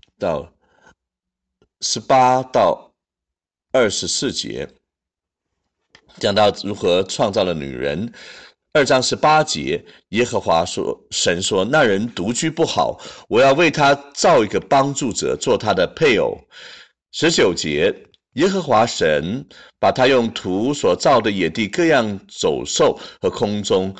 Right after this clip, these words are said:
各样飞鸟都带到那人面前，看他叫什么，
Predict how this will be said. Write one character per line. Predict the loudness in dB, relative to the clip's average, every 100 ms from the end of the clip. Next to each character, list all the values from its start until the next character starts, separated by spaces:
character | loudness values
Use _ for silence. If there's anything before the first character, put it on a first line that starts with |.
| -20 -10
各 | 0 2
样 | 4 2 0
飞 | 0 2 2
鸟 | 2 -2 -2
都 | -2 -2
带 | 2 2
到 | 2 0
那 | 2 2 2
人 | 0 -2
面 | -2 -4
前， | -4 -4 -6 -8
看 | -6 -2
他 | 0
叫 | 0 2 0
什 | 0 -10 -6 -6
么， | -2 -4